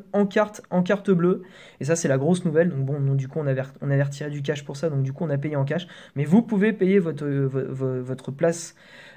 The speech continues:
euh, en carte bleue. Donc voilà ce que je peux rajouter là-dessus. Donc du coup c'est avant d'arriver aux portes,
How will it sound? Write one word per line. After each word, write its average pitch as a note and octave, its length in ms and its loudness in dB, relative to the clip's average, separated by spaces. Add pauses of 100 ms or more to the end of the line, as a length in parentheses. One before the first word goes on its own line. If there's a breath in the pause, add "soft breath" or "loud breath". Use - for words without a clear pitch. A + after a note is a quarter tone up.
(120 loud breath)
euh, A#2+ 580 -2
en E3+ 120 2
carte F3 300 0
bleue. D#3 400 2
Donc D3+ 160 -2
voilà D3 180 4
ce C#3+ 80 -4
que - 120 -4
je - 100 -6
peux G3 80 -2
rajouter F3+ 380 2
là-dessus. F3 420 -2
Donc D3 160 -2
du C#3 100 0
coup D3 100 -4
c'est - 180 -6
avant F#3 200 2
d'arriver F#3+ 300 4
aux F#3 100 6
portes, G3 340 0